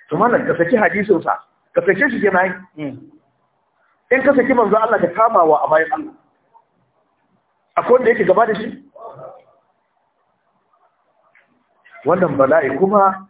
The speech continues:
inda abin yake bala'i malaman da ake sauraron su su da kuma aiki suke zuwa da wannan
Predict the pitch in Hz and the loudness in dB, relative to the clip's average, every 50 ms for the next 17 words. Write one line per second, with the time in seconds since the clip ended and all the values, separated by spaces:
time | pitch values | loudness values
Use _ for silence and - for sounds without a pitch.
0 | _ _ _ _ _ _ 226 240 240 208 180 143 165 180 190 180 185 185 175 147 | _ _ _ _ _ _ 0 0 2 0 0 0 0 0 2 2 2 0 2 0
1 | 143 143 139 135 135 156 165 165 151 151 143 147 160 165 170 170 175 170 202 240 | 0 2 2 2 4 4 2 2 0 -2 0 2 4 4 6 4 4 2 2 0
2 | 240 233 - - 170 196 196 202 170 156 - - 143 143 151 147 147 143 147 160 | -2 0 0 0 0 0 0 2 2 0 2 2 2 4 4 4 6 4 4 4
3 | 180 190 202 202 202 202 - - - - _ _ _ _ _ _ _ _ _ _ | 2 2 0 -2 -6 -8 -14 -16 -18 -20 _ _ _ _ _ _ _ _ _ _
4 | _ _ _ _ _ _ _ _ _ - 156 170 160 135 - 135 127 120 131 127 | _ _ _ _ _ _ _ _ _ -2 -2 0 2 2 0 0 0 0 0 -2
5 | - 135 127 139 139 113 117 123 117 - 98 98 101 - - | -4 -8 -6 -6 -6 -2 0 0 0 0 -2 -8 -10 -12 -14